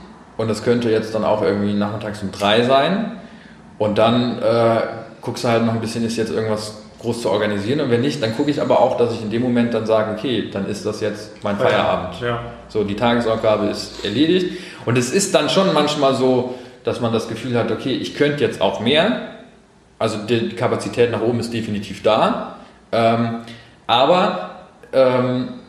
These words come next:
Speaker 1: zu gucken, dass man halt auch ein bisschen den Ausgleich bekommt und dann einfach im Sommer ist es als Fotograf eh eher so, dass du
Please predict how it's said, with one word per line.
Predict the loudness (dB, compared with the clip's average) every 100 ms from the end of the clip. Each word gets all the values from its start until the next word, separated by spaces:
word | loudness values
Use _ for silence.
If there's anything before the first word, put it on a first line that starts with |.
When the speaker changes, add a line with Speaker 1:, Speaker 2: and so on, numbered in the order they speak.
| -20 -20 -20 -18 -10
Speaker 1:
zu | -4
gucken, | -2 2
dass | 2 2
man | 2
halt | 4
auch | 4 0
ein | -4
bisschen | -2 -2
den | 0
Ausgleich | -2 -2 -2
bekommt | -2 -6 -6 -8 -12 -18 -20 -20 -16 -6
und | -4 0
dann | 0 0 -2 -4
einfach | -4 -6 -10 -16 -18 -10
im | -8
Sommer | -2 2 4 4
ist | 2 -2
es | -2
als | -2
Fotograf | -2 -4 0 0 0 0
eh | 0 2
eher | 2 2
so, | 0 2
dass | 0 0
du | -2